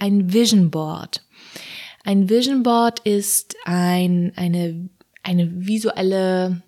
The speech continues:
äh, Darstellung, eine Collage, äh, von deinen Wünschen und Träumen. Und dafür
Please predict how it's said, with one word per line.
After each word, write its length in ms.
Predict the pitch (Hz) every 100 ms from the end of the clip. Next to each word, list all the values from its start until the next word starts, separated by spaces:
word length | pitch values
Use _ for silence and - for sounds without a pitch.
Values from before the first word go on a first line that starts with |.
| _ _ - -
äh, 320 | 175 170 170
Darstellung, 800 | 160 170 175 180 202 196 208 214
eine 180 | 208 170
Collage, 720 | - 170 160 160 175 196 240 320 - - - - - - -
äh, 220 | 185 190
von 300 | 196 202 190
deinen 600 | 185 180 180 180 190 180
Wünschen 380 | 180 220 214 208
und 180 | 185 180
Träumen. 640 | - 165 165 156 151 160 _ _ _ _ _ - - - - - _ _
Und 560 | 190 185 180 175 -
dafür 680 | 180 175 180 - 262 262 277